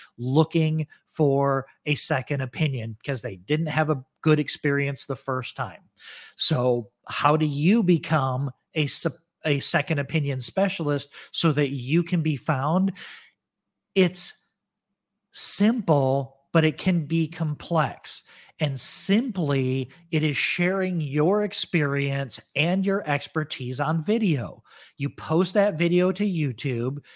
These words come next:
you transcribe the video as a l-, blog post, and you share those videos and blog posts on social media. It's not that complicated.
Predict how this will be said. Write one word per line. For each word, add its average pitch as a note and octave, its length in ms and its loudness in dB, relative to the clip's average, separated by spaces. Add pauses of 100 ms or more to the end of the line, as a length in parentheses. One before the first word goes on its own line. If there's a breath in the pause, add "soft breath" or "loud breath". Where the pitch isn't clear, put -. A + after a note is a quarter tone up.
(140 loud breath)
you D3 120 -2
transcribe E3+ 1160 0
the G3+ 100 4
video C3+ 680 -2
as D3 160 -2
a C3+ 120 -2
l-, B2+ 220 -4 (100)
blog F3 420 0
post, A#2+ 500 -4 (320 loud breath)
and D#3 160 2
you D#3 140 0
share D#3+ 880 0 (220 loud breath)
those D#3 680 2 (640)
videos D3+ 800 2
and D3 280 -4
blog E3+ 420 0
posts C#3 520 -4 (340 loud breath)
on D#3+ 300 2
social D#3 460 0
media. D#3 580 -2 (720 soft breath)
It's - 300 -2
not F3 420 0
that F3 320 0
complicated. D#3 920 0